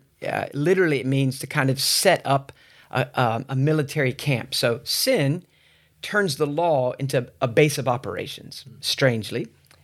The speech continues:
and then we see what it does. So sin, taking opportunity through the commandment, produced in me coveting of every kind. For apart from the law, sin is dead.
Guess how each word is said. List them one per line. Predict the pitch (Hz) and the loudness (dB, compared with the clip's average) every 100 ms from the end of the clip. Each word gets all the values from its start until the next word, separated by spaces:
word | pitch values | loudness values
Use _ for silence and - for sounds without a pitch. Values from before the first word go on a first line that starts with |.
| _ | _
and | 135 139 139 135 - - - | 0 2 0 -2 -8 -20 -16
then | 120 151 | -4 -2
we | 151 139 | 0 -2
see | - 127 | -2 0
what | 113 110 | 0 -2
it | 127 | -2
does. | 92 85 | -4 -2
So | - 113 104 - - - | 0 0 -4 -14 -20 -12
sin, | - 180 156 151 | -4 0 2 2
taking | 151 123 120 113 | 0 -2 -2 -2
opportunity | 113 113 - - 170 151 151 147 | -2 -4 -2 0 2 2 0 -4
through | - - 180 285 | -12 -4 0 2
the | 226 | 0
commandment, | - - 104 104 101 104 127 - - - - - - | -2 -6 -6 -4 -4 -4 -6 -10 -20 -20 -20 -20 -6
produced | 160 135 170 202 - - - - 190 | -2 2 2 2 0 -4 -6 -2 4
in | 226 233 | 4 2
me | 120 110 120 185 - _ _ _ _ _ _ _ | -2 0 0 -2 -10 _ _ _ _ _ _ _
coveting | - 123 127 160 175 | 2 2 2 -2 0
of | 117 | 0
every | 110 131 | 2 0
kind. | - 196 202 113 101 - _ | 0 0 0 -2 -4 -14 _
For | - 170 | -2 2
apart | 151 - 147 139 | 2 2 0 0
from | 131 | -2
the | 120 | 0
law, | 110 110 | 2 2
sin | 131 113 104 | 2 0 -2
is | 107 | 0
dead. | 120 107 101 | 2 2 0